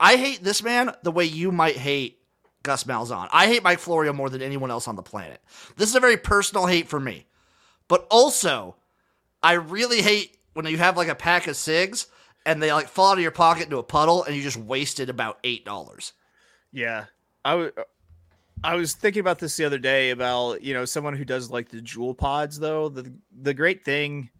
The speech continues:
Speaker 2: about cigarettes is that, like, I've never lost my cigarettes because they just leaked out into my pocket.
Speaker 1: That's true.
Speaker 2: Like, I've never, my cig-, I've never, my cigarettes have never failed to work because they didn't have a battery.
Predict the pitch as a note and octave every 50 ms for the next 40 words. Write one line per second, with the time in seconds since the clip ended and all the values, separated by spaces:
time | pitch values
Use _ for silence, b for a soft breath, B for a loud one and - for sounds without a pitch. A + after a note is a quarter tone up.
0 | _ _ _ _ _ _ - A2+ A#2+ A#2 A#2+ - - - C3+ B2 B2+ C3+ C3+ C3
1 | C3 B2+ - - A#2+ G#2 A#2+ A#2 A#2 A#2 G#2 A#2 A#2 A2+ A2+ A2 G#2 - - _
2 | - D3 E3 F3 D3+ D3 F3+ F#3+ F#3 F#3 F3 D#3+ D#3 D3+ D#3 - - D3 C3+ A#2+
3 | - - D3 C#3+ C3 B2 A#2 A2+ A2 G#2 - - - B2 A2 B2 A2+ A2 A2+ A2+
4 | A2 A2+ A#2 - A2+ A2 G#2+ A2+ A2+ _ - A2 G#2 G#2+ G#2+ - C3+ B2 B2+ B2
5 | - - G2+ G2+ G#2 - G#2 - - _ _ _ _ _ - - - - - D3+
6 | D#3+ F3+ - - - - F#3+ A3+ A3 D#3 C3 - - _ _ _ _ _ _ _
7 | _ _ _ _ _ - B2+ B2+ B2+ B2 B2+ D3 D#3 E3 E3+ E3 D#3 D3+ C3 C3+
8 | C#3 D3 C#3+ C#3 - - F#3 F3+ D#3 D#3+ E3 F3 F#3 F3+ F3 F3 - - A3+ A3
9 | G#3 G#3+ G#3 G3 - F3+ E3 E3+ F3 E3 C#3 - - D3 D3 D3+ D#3 C#3+ - D3
10 | C3 B2 C#3 C#3 C3 - - - A2 C3+ B2 A#2 A#2+ A2 A#2+ B2 B2 B2 B2 A#2
11 | G#2+ G2+ A2+ A2+ A2+ G#2+ G#2 G#2 - - - -